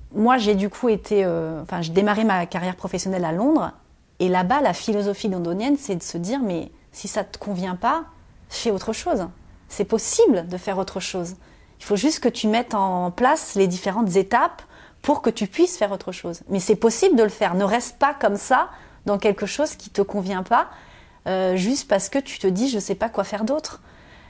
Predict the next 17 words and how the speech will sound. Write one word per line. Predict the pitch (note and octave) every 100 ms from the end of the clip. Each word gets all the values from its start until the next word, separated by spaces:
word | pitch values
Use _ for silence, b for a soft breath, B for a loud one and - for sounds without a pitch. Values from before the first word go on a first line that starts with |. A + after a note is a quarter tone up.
| B -
Euh, | F#3 F3+ F3+ F3+ E3 - - B B B -
et | G3
du | G#3
coup, | D#4
c'est | -
vraiment | G3+ A3+ C4+
là-dessus | C4 A3+ - D4+ E4
que | -
je | G3
voulais | G3 G#3 G3+
agir | F#3+ F3+ C#4 A#3+
dans | F#3
ma, | F3+ F3 E3+
dans | E3+
mon | F3+ F3+
activité, | F3+ - F3+ F3 G#3 C4 G4+ B B B B B -
euh, | F3+ F3+ F3